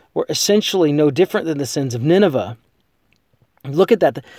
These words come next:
That actually, in a sense, makes the sins of Israel and Judah even worse.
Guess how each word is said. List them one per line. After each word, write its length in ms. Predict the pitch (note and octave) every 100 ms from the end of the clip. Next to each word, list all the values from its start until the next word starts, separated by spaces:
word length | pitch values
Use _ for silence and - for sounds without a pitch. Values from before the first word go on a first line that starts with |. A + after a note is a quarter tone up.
| -
That 100 | F3+
actually, 400 | G3 A#3 - D#4
in 80 | F#3
a 60 | E3
sense, 400 | - G#3+ E3+ D#3+
makes 300 | E3+ E3+ -
the 100 | E3
sins 420 | - F#3+ G3+ D3+
of 100 | C3
Israel 500 | D#3 F3 F3+ D#3+ C#3
and 120 | C3
Judah 260 | B2 F3+ D#3+
even 300 | C3+ C3+ B2
worse. 560 | F3+ E3 G#2 - -